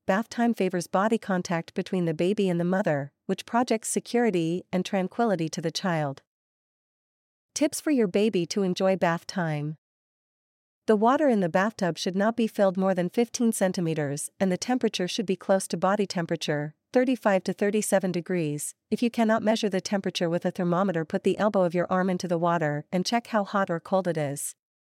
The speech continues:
Start with the cold water and then gradually add the hot water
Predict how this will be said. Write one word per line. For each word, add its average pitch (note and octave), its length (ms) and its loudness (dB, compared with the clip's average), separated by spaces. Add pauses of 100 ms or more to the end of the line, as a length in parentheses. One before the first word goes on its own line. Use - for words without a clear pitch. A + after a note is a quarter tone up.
(640)
Start C#4+ 300 4
with D#4+ 120 2
the A#3+ 80 2
cold A3+ 280 0
water E3+ 560 0
and G3+ 160 2
then A#3 140 6
gradually G#3 560 2
add F#3 160 0
the F#3 80 0
hot F3+ 240 -2
water E3 440 0